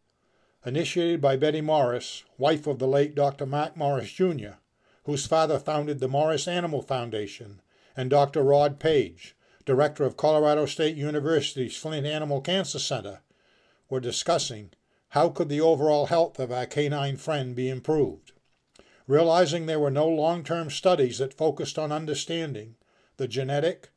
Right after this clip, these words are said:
environmental, nutritional, and lifestyle factors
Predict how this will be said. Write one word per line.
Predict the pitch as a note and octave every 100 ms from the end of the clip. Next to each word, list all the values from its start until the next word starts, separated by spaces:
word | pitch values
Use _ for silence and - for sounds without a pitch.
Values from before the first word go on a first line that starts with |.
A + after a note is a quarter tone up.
| _ _ _
environmental, | - B2+ C#3 C#3+ C#3+ D3+ D3+ D#3+ D#3+ _ _ _ -
nutritional, | B2 - E3 - E3+ E3 E3 _ _ -
and | C3
lifestyle | C3+ D#3+ - E3+ D#3
factors | C#3+ F3+ F3 C#3 G#2 G2 -